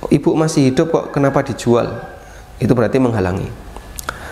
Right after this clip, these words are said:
Atau misalnya dia mau ngambil hak warisannya tapi nggak dikasih, itu juga menghalangi. Orang yang menghalangi ini dolim. Dan itu sering terjadi di masyarakat kita. Yang menghalangi ini, dia bertindak dolim.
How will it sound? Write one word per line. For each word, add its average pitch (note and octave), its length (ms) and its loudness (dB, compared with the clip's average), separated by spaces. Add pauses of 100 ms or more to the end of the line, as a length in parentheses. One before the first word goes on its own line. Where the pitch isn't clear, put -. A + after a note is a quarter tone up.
(200)
Atau D3 160 4
misalnya C#3+ 720 2
dia C#3+ 160 4
mau C#3+ 160 4
ngambil B2 480 4
hak B2 160 0
warisannya C3+ 640 2
tapi C#3 240 0
nggak G#2 160 4
dikasih, G2+ 400 -4 (560)
itu A#2+ 160 4
juga A#2 220 4
menghalangi. F2+ 420 -2 (680)
Orang D#3 320 2
yang C#3+ 160 2
menghalangi A#2+ 480 2
ini C3+ 80 4
dolim. F#2+ 300 2 (1500)
Dan A2+ 160 6
itu A#2 80 2
sering C3 320 2
terjadi B2 320 2
di A#2+ 80 2
masyarakat G#2 400 0
kita. - 320 -6 (1120)
Yang C3 240 4
menghalangi B2 480 2
ini, E3+ 240 2 (240)
dia C3 160 2
bertindak B2 560 0
dolim. G#2 320 0